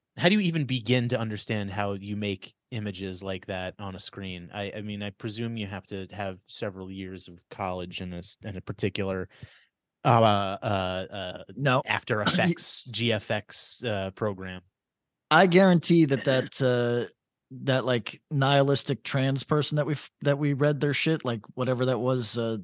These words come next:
Speaker 2: li-, like, Rape Head or whatever, the
Speaker 1: <laughs> Oh,
Speaker 2: fucking
Speaker 1: yeah,
Speaker 2: Twitter
Speaker 1: the
Speaker 2: <laughs>
Speaker 1: Troon, Troon, right?
Speaker 2: The tw-, yeah, the Twitter account. Like, I bet that that person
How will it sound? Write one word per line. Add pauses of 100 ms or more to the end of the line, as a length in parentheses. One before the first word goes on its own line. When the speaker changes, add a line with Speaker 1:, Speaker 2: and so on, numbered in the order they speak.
(140)
Speaker 2:
li-,
like,
Rape
Head
or
whatever,
the
Speaker 1:
<laughs>
Oh,
Speaker 2:
fucking
Speaker 1:
yeah,
Speaker 2:
Twitter
Speaker 1:
the (180)
Speaker 2:
<laughs>
Speaker 1:
Troon,
Troon,
right? (120)
Speaker 2:
The
tw-,
yeah,
the
Twitter
account. (300)
Like, (320)
I
bet
that
that
person